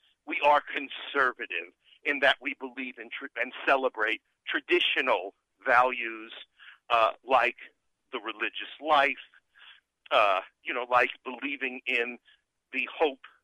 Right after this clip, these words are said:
of this country's founding, things like that. We, we don't we don't want to throw out the traditions and the institutions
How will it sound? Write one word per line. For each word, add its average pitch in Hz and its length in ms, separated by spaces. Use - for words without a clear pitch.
of 120 220
this 131 140
country's 131 460
founding, 151 600
things 240 220
like 165 180
that. - 200
We, 151 240
we 147 200
don't 156 220
we 180 80
don't 175 160
want 165 160
to 143 120
throw 147 280
out 135 260
the 135 60
traditions 147 800
and 143 160
the 135 160
institutions 139 920